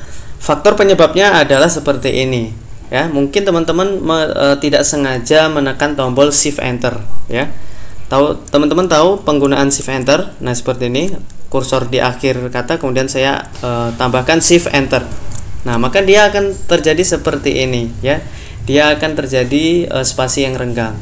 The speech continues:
Jadi fungsi untuk shift enter itu untuk membuat, eh, tulisan ya, tulisan selanjutnya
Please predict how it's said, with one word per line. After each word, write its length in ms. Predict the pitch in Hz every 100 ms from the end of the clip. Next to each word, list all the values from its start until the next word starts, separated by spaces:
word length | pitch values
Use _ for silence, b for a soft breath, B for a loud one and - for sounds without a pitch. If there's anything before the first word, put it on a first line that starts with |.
| B B B B
Jadi 240 | 139 175
fungsi 320 | 185 160 147 156
untuk 240 | 143 151
shift 240 | - 143
enter 320 | - 131 135 127
itu 320 | 131 - 185
untuk 560 | 196 165 143 170 -
membuat, 880 | 156 143 131 123 117 113 143 175 - - - -
eh, 640 | 127 127 123 123 123 123
tulisan 800 | 151 160 170 127 131 175 220 233 - -
ya, 320 | 120 123 143
tulisan 320 | 131 131 135
selanjutnya 640 | 139 131 123 123 147 185